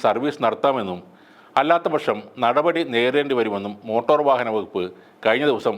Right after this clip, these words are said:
വളരെ വ്യക്തമായി തന്നെ പറഞ്ഞിട്ടുണ്ട്. സോഷ്യൽ മീഡിയയിലെ ഫാൻസിൻ്റെ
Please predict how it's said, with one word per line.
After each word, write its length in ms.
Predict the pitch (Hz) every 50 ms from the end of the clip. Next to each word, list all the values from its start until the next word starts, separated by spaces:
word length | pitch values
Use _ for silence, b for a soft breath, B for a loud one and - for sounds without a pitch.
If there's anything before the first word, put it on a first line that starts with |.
| 101 107 110
വളരെ 240 | 135 135 135 147 147 135 113 117
വ്യക്തമായി 440 | 120 - - - 151 151 147 143 135
തന്നെ 160 | 135 123 120 117 -
പറഞ്ഞിട്ടുണ്ട്. 480 | 95 85 90 98 - - 80 - - - - - - - _ _ - - - - - - - - B B B B B B B B B B B B - -
സോഷ്യൽ 320 | 147 151 165 165 - 214 208 208
മീഡിയയിലെ 340 | 208 196 190 190 190 180 170 -
ഫാൻസിൻ്റെ 520 | 165 139 131 139 147 - 180 170 156 156